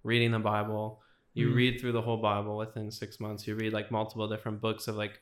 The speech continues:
Speaker 1: amazing, um, just
Speaker 2: So those,
Speaker 1: people.
Speaker 2: so those are the people that are usually in the, uh, in the church, like, as the, um, upper room is, not, not upper room, as, uh, uh, ihop is worshiping, there's people who, who are in the crowd.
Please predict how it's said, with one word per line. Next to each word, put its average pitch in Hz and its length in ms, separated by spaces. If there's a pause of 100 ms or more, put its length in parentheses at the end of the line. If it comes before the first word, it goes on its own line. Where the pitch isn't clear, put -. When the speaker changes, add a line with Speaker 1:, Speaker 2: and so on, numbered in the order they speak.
(300)
Speaker 1:
amazing, 110 800
um, 110 460 (400)
just - 260
Speaker 2:
So 156 100
those, 156 200
Speaker 1:
people. 165 160
Speaker 2:
so 160 160
those 156 200
are 165 60
the 151 60
people 151 240
that 143 100
are 135 100
usually 135 460
in 123 120
the, 120 320 (600)
uh, 123 220
in 131 100
the 127 80
church, 131 400
like, 120 240 (480)
as 123 300
the, 110 640
um, 107 340
upper 113 200
room 117 200
is, 107 220
not, - 180
not 107 120
upper 101 200
room, 101 200 (460)
as, 127 240
uh, 120 260 (180)
uh, 113 460 (100)
ihop 117 320
is 113 100
worshiping, 139 540 (240)
there's 113 260
people 113 300
who, 107 220
who - 180
are 107 100
in 107 140
the 104 240 (180)
crowd. 113 380